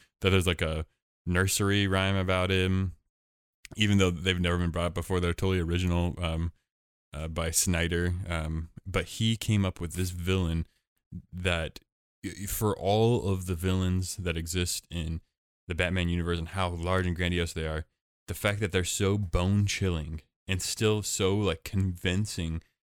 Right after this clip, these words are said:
that they fit in this world of Gotham is crazy to me, 'cause I totally thought they were gonna be out of place, not gonna make sense. But the way that it, it, it's, like, practically like The Purge or like a cult, like, that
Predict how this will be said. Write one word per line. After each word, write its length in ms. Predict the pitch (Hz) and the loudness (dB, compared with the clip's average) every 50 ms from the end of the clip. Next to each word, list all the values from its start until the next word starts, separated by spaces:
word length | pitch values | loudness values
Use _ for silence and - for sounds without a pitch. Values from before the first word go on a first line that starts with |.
| _ _ | _ _
that 180 | 87 90 90 85 | -6 -6 -2 -2
they 80 | 90 82 | -2 -4
fit 320 | - - - - 110 - | -4 -6 -2 -2 0 0
in 80 | 98 92 | 2 -2
this 160 | 90 82 87 | -2 -2 -2
world 200 | 87 90 92 90 | -2 0 0 0
of 80 | 85 | 0
Gotham 400 | 82 87 80 85 85 - 82 78 - | -2 0 0 0 -2 -2 -6 -6 -4
is 180 | - 87 78 | -6 -6 -6
crazy 400 | - - - 90 85 80 82 82 | -6 -4 -2 -2 -2 -2 -4 -8
to 60 | - - | -8 -10
me, 180 | - - 85 | -10 -10 -12
'cause 160 | 87 - 95 | -6 0 0
I 60 | 95 95 | 0 0
totally 260 | - - 107 107 98 | 0 0 0 0 2
thought 220 | - - 90 82 | 2 0 -2 -2
they 60 | 90 | -2
were 60 | 85 82 | -2 -2
gonna 120 | 82 82 | -2 -2
be 40 | 76 | -4
out 140 | 80 80 85 | -6 -8 -10
of 60 | - | -4
place, 340 | - 104 95 95 92 - - _ _ _ _ _ _ | 0 0 2 2 0 -2 -6 _ _ _ _ _ _
not 120 | - 95 85 | -6 -4 -4
gonna 80 | 87 | -2
make 180 | 85 85 85 82 | -4 -4 -4 -4
sense. 320 | - - 87 85 90 - - _ _ _ _ _ _ | -4 -4 -4 -4 -4 -6 -8 _ _ _ _ _ _
But 360 | - 92 - 98 82 - - | -18 -4 -2 -2 -2 -2 -4
the 100 | - 95 | -6 -6
way 220 | 90 90 98 104 113 | -4 -2 -2 -2 -2
that 160 | 113 110 98 | -2 -2 -4
it, 160 | 90 80 - - | -4 -6 -10 -10
it, 200 | - 92 90 - _ _ | -12 -12 -12 -12 _ _
it's, 240 | - 98 92 - - - _ _ _ _ _ _ _ _ _ _ _ - | -8 -8 -8 -8 -12 -14 _ _ _ _ _ _ _ _ _ _ _ -6
like, 220 | 92 85 - - | -6 -6 -4 -4
practically 400 | - - 95 90 - 104 98 92 | -4 -2 -2 -2 -2 -2 -2 0
like 340 | 87 87 85 82 - - - - - - | 0 0 0 0 -2 -6 -16 -18 -18 -4
The 120 | - 90 | -4 0
Purge 500 | - - - 101 98 98 98 101 101 92 | 0 2 4 6 6 6 6 6 4 4
or 80 | 92 87 | 2 2
like 180 | 82 85 82 - | 0 0 -2 -4
a 60 | 76 | -8
cult, 420 | - - - 98 95 101 95 - | -6 -2 2 2 2 2 0 -2
like, 180 | - 76 82 - 85 | -6 -8 -8 -8 -10
that 500 | 85 87 92 92 92 90 87 - - | -2 0 0 2 2 0 -2 -4 -8